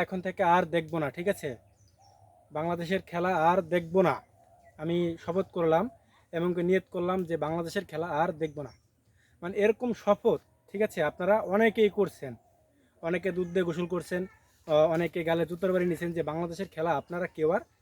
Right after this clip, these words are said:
দেখবেন না। এরকম চিন্তাভাবনা আমিও করছি। আমিও রোজ প্রতিদিনই বলি, বাংলাদেশের খেলা যখন দেখি, ঠিক আছে, তখন এই কথাগুলো আমিও বলি যে আপনারাও বলেন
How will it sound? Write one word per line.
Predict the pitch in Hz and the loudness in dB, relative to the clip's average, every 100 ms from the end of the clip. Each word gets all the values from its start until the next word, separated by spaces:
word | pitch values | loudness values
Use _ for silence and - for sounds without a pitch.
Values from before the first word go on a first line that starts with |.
| _ _ | _ _
দেখবেন | 156 160 160 | -2 -2 -2
না। | 147 | -2
এরকম | 196 240 240 | -2 -2 -6
চিন্তাভাবনা | - 226 214 202 | -2 0 2 2
আমিও | 190 214 | 6 6
করছি। | 208 160 202 233 _ _ _ | 4 -2 -6 -10 _ _ _
আমিও | 160 208 220 202 | 0 4 6 6
রোজ | 214 214 - | 6 4 -4
প্রতিদিনই | 208 226 226 | -4 0 0
বলি, | 180 156 | 2 0
বাংলাদেশের | 147 165 165 196 | 0 -2 -6 -10
খেলা | - 180 190 208 _ _ _ _ 156 | -10 -4 -2 -4 _ _ _ _ -2
যখন | 165 165 190 196 196 196 - - _ - _ _ _ - | 0 0 0 2 2 -2 -6 -20 _ -20 _ _ _ -14
দেখি, | 151 190 185 143 - | -2 0 0 -4 -4
ঠিক | 180 | -6
আছে, | 196 - | -6 -6
তখন | 165 196 | -4 -4
এই | 208 185 190 | -4 -2 -2
কথাগুলো | 175 175 185 202 | -4 -4 0 2
আমিও | 160 185 190 | 2 2 2
বলি | 165 156 113 - _ _ - - _ | 2 -2 -4 -10 _ _ -20 -20 _
যে | 151 | -4
আপনারাও | 156 160 220 233 208 | -2 0 2 4 6
বলেন | 170 160 196 | 6 6 4